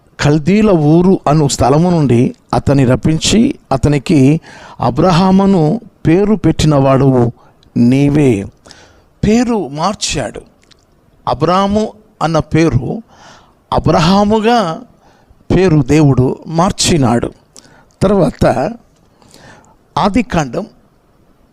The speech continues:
ముప్పై రెండవ అధ్యాయం ఇరవై ఎనిమిదవ వాక్యంలో,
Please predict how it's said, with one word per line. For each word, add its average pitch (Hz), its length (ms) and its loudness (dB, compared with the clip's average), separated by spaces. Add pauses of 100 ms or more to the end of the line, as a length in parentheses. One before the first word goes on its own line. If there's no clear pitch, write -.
(100)
ముప్పై 147 220 0
రెండవ 151 420 0 (100)
అధ్యాయం 135 560 0 (160)
ఇరవై 156 220 0
ఎనిమిదవ 196 260 2
వాక్యంలో, 123 640 0